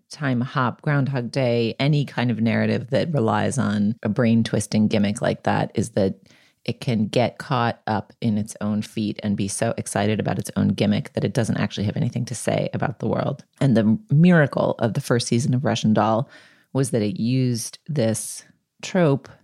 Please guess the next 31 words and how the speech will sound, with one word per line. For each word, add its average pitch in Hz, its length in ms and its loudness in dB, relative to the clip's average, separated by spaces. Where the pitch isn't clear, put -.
to 123 680 0
say 151 300 -4
something 190 400 6
that 175 120 4
felt 165 200 4
really 175 160 4
profound 151 500 2
and 151 160 2
personal 156 540 2
about 117 440 2
growth 165 520 2
and 120 600 -2
generosity 156 1040 2
and 107 160 0
human 170 260 4
connection 147 880 4
and 107 440 2
the - 280 -2
alienation 156 460 4
of 151 100 6
society. 135 460 2
Like, 123 240 2
it 147 160 2
was 175 220 2
one 180 160 8
of 185 80 6
those 139 280 4
miraculous 135 680 2
cultural 127 380 -2
products 107 640 -2
that 107 440 -4